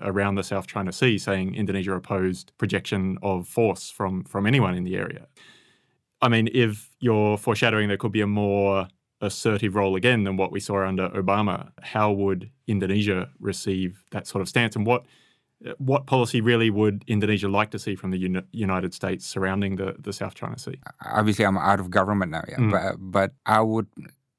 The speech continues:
Speaker 2: project that the government would not want to see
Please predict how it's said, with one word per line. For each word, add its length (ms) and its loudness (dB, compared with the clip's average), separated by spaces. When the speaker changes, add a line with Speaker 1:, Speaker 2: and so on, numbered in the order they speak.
Speaker 2:
project 600 0
that 220 2
the 80 0
government 600 0
would 180 -4
not 380 0
want 540 -2
to 100 -2
see 680 -2